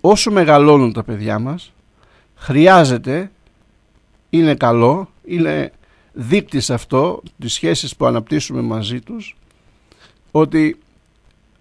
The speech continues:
χρειάζεται λοιπόν να, να νιώθουμε όλο και λιγότερο χρήσιμοι στη ζωή τους. Αν δηλαδή στο γιο μου ή στην κόρη μου που είναι είκοσι πέντε χρονών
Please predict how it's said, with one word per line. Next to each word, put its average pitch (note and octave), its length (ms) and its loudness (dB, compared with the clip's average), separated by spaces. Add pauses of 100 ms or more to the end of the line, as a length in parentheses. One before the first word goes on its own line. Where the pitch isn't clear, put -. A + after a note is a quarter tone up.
(720)
χρειάζεται F3 540 2
λοιπόν D3 320 -2
να, D#3+ 140 0 (160)
να D3 280 -2
νιώθουμε C#3+ 720 0 (1000)
όλο E3 400 0
και - 180 -6
λιγότερο C#3 680 -2
χρήσιμοι D3 920 -2 (240)
στη - 220 -12
ζωή A2+ 260 -6
τους. - 320 -20 (760)
Αν E3 220 0
δηλαδή D3+ 580 0 (920)
στο - 240 -6
γιο D3 240 4
μου C3+ 160 0
ή B2 80 -2
στην C3+ 200 -10
κόρη D3+ 240 4
μου C#3 80 2
που C#3+ 120 -4
είναι D3 100 0
είκοσι D3 240 -4
πέντε D#3+ 220 -2
χρονών C#3+ 520 -4